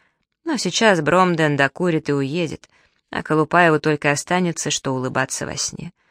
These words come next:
Ведь на его не будет уже ничего, кроме безликого городка с безликим растительным существованием, кроме покоя до скончания дней, ничего и никогда. Никогда.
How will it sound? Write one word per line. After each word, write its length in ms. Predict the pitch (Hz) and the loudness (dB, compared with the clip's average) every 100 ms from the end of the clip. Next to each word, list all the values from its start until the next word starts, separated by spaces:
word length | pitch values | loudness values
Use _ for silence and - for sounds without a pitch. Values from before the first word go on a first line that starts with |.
| _ _ _ _ _ - | _ _ _ _ _ -6
Ведь 180 | 214 | -2
на 80 | 214 | 2
его 180 | 220 202 | 4 4
не 120 | 190 | 2
будет 340 | 160 175 170 160 | 2 0 -2 -2
уже 160 | 170 | 0
ничего, 540 | 170 160 - 160 185 - _ _ _ - | 0 0 -2 -4 -6 -10 _ _ _ -6
кроме 260 | 147 147 | 0 0
безликого 540 | 143 151 160 190 160 156 | 2 2 2 0 0 2
городка 520 | 151 147 - 165 165 | 2 2 0 0 2
с 60 | |
безликим 540 | 143 143 139 156 151 143 | 0 -2 0 -2 0 0
растительным 600 | 143 - 143 147 139 131 | 0 -2 -6 -4 -4 -4
существованием, 960 | - 131 139 - 147 151 160 156 - - _ _ _ _ _ | -4 -4 -4 -6 -4 -4 -4 -6 -10 -16 _ _ _ _ _
кроме 260 | - 151 156 | -2 0 2
покоя 400 | 147 - 202 190 | 0 0 2 2
до 100 | 165 | 0
скончания 680 | - 156 151 165 156 147 139 | 0 0 0 0 0 0 0
дней, 400 | 139 143 165 156 _ _ _ - | -2 -2 -2 -6 _ _ _ -4
ничего 500 | 190 - 151 135 135 | -2 0 0 0 0
и 80 | |
никогда. 540 | 135 - - - - - _ _ _ _ _ _ _ _ | -2 -6 -8 -10 -12 -16 _ _ _ _ _ _ _ _
Никогда. 640 | 143 143 - 135 - - | -6 -4 -4 -6 -6 -12